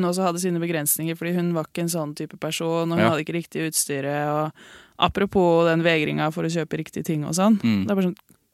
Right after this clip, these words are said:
Speaker 1: kom deg ut! Altså, lån et telt første gangen.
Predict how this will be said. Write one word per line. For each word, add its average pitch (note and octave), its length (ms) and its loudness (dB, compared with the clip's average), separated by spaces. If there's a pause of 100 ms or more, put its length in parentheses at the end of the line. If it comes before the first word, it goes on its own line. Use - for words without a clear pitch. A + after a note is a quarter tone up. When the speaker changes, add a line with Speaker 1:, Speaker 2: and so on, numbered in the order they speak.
Speaker 1:
kom D#3+ 340 0
deg F#3+ 180 2
ut! - 400 0 (120)
Altså, F#3 340 2
lån F3 280 2
et G#3 80 0
telt E3+ 300 -2
første F3 220 -6
gangen. E3+ 400 2